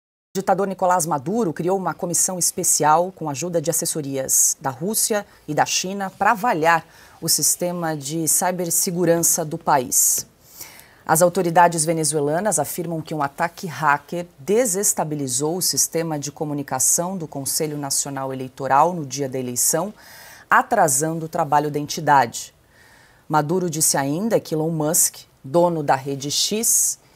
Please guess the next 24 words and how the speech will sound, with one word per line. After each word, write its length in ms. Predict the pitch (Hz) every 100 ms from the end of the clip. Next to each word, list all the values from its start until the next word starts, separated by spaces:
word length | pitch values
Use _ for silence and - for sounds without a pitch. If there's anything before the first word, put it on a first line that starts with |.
| _
está 300 | - - -
por 180 | 202 240
trás 600 | - 180 180 220 - -
do 140 | 147 160
suposto 600 | - 165 196 226 - 226
ataque 560 | 190 - 151 147 -
pra 220 | 160 160 147
manipular 720 | 160 240 262 - 151 151 156
o 20 |
resultado 640 | 151 143 147 - 143 139
da 100 | 139
eleição 580 | 135 127 123 - 170 180
em 60 |
favor 460 | 170 165 139 156 151
dos 240 | 143 135
opositores. 1080 | 165 165 180 160 160 - 131 - - - - _ _ _ - - _ _ -
Ontem, 480 | 196 262 262 262 254 - -
durante 420 | 151 170 170 170
a 60 | 160
reunião 360 | 160 156 156
do 80 | 160
Conselho 440 | 151 147 - 156 143
de 80 |
Estado, 680 | 135 - - 160 190 185 220